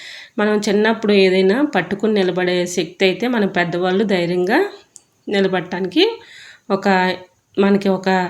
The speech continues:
వరంలాగా వాళ్ళు తయారు చేశారు కదండి. అలా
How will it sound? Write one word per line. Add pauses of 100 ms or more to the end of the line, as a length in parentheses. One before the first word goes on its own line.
(400)
వరంలాగా
వాళ్ళు (480)
తయారు
చేశారు
కదండి.
అలా